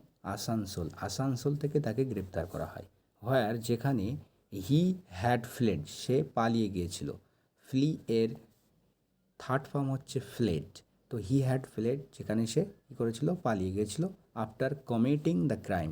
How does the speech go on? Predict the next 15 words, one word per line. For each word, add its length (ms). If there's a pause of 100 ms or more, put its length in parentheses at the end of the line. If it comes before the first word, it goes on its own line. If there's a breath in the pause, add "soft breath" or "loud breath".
অপরাধটা 560
করার 400
পরে, 280
কমিট 400
ক্রাইম 240
মানে 180
কোনো 180
কিছু 220
অপরাধ 320
করা, 220
তো 120
after 440
committing 500
the 140
crime, 320